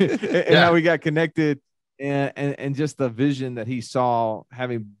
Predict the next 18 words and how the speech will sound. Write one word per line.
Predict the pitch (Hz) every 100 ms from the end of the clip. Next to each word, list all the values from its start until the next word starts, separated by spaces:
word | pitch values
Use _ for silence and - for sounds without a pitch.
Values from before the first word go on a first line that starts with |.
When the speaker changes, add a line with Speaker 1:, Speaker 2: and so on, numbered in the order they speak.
| _
Speaker 2:
been | 127 120
a |
client | 104 131 139
of | 113
mine. | 104 101
But | 110
I | 175
would | 240
say, | - 139 127
like, | 123 110
really | 117 147 160 139
how | 135 123
Wealth | 110 123 131
Without | 123 117 82
Wall | 104 117
Street | - 113 104 92 _ _ _ _
came | - 143 139
together. | 113 98 113 131 120 104 98